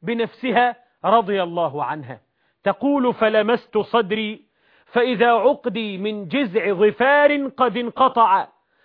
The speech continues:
فرجعت فالتمست عقدي فحبسني ابتغاؤه". كانت لا تزال رضي الله عنها صغيرة آنذاك،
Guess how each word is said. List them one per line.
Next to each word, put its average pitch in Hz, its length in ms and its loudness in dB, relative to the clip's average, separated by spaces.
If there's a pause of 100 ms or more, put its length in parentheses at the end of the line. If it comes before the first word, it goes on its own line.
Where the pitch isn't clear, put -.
(160)
فرجعت 285 720 4 (420)
فالتمست 254 960 -2
عقدي 233 840 -2 (280)
فحبسني 311 960 2
ابتغاؤه". 269 1000 0 (500)
كانت 262 340 -4
لا 202 100 -2
تزال 254 600 0 (560)
رضي 214 300 0
الله 202 340 2
عنها 240 340 0
صغيرة 294 640 2
آنذاك، 208 880 -2